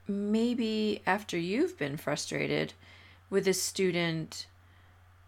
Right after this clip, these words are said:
they shut down. So your reaction and the assignment could be triggers for them.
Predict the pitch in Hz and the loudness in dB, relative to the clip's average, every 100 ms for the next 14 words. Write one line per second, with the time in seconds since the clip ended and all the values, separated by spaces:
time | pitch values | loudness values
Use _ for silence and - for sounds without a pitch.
0 | - - 160 156 160 - - - - 127 | -20 -10 -2 2 2 2 -2 -2 -2 -4
1 | 117 98 - - - - - - - - | -2 -6 -10 -12 -20 -20 -20 -20 -20 -20
2 | - - - - - - - - - - | -20 -20 -20 -20 -20 -20 -20 -20 -20 -20
3 | - - - 208 180 202 262 320 320 233 | -14 -2 2 2 2 0 0 0 0 0
4 | 180 190 - - 202 185 185 190 - - | 0 -2 -4 -4 -2 -2 -2 -6 -10 -20
5 | - - - - - - - - 202 196 | -20 -20 -20 -20 -20 -20 -20 -4 -2 2
6 | 190 190 185 185 - - 170 208 226 220 | 2 2 0 -4 -6 -12 -2 0 0 -2
7 | 220 - - 262 339 196 131 131 - - | -4 -8 -4 -4 -2 -2 -2 -4 -8 -16
8 | - - - - - - 302 - 202 196 | -20 -20 -20 -16 -16 -2 -2 0 -4 -4
9 | 196 - 180 175 - - - - - - | -6 -4 -2 -2 -4 -8 -8 -8 -10 -14
10 | - - 107 - - | -12 -8 -8 -8 -12